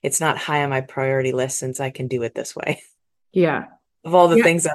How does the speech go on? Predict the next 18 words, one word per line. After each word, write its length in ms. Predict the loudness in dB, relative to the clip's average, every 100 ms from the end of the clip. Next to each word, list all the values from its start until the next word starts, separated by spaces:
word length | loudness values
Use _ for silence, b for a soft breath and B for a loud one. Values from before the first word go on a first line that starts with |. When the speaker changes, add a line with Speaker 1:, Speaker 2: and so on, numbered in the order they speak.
| -4 2
Speaker 1:
doing. 120 | 4
Speaker 2:
Exactly. 760 | 8 6 6 2 -2 -2 -4 -12 _
Speaker 1:
Yeah. 340 | 0 0 0 0 12
Speaker 2:
<laughs> 720 | 12 12 8 6 6 4 4
Yeah. 300 | 2 2 0 -8 B B B B B B
Yeah. 240 | 2 8 8
I 120 | 8 6
don't 220 | 4 6
know 140 | 6
what 160 | 4 2
it 120 | 4
is 260 | 2 2 -2
for 120 | 0
me. 360 | 0 -2 -6 _ _ _ _
For 160 | 4 6
Speaker 1:
Yeah. 80 | 6
Speaker 2:
me, 220 | 6 4 4
it, 140 | 0